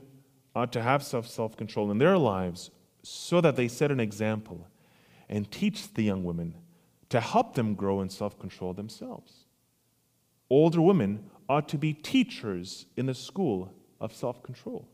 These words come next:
So instead of slander and gossip,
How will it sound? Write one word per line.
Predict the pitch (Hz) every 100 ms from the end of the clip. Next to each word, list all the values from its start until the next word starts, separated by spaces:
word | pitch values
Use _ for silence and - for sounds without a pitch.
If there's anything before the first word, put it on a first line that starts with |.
| _ _ _ _ _ _ _ _
So | - 196
instead | 185 180 240
of | 247
slander | - - 185 180 185 208
and | 202 156
gossip, | 147 160 - 92 82